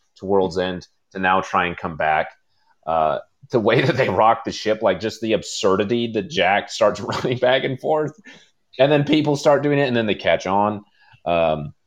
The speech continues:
the way that the water comes up from the ship, that, like, it's, it really seems like the ship is emerging, uh, from floating, you know, from being pressed down. Uh, yeah, it's just a fantastic scene that when you watch it,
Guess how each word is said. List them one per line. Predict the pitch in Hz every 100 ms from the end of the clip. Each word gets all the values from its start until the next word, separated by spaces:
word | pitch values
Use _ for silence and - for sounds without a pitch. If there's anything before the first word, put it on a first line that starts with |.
| -
the | 113
way | 120
that | 123 120
the | 110 87
water | 95 92 110 117
comes | - 113 110 101
up | 113 -
from | 131 127
the |
ship, | 127 - 135
that, | 107
like, | 95 92 -
it's, | 95 - -
it | 101
really | 87 98 90
seems | 104 95
like | 92 85
the | 90
ship | - 107 95 -
is | 90 82 73 - - _ _ -
emerging, | 90 87 90 90 101 98 101 _ _ _ -
uh, | 80 78 71 - -
from | 87
floating, | - 82 82 95
you | 82
know, | 82
from | 87
being | 80 78 78 -
pressed | 80 -
down. | 73 76 101 _ _ _ _ -
Uh, | 71 65
yeah, | 104 90
it's | 104 -
just | 202
a | 160
fantastic | 156 131 135 135 113 -
scene | 139
that | 95
when | 101 127
you | 107
watch | 87 113 117 -
it, | 73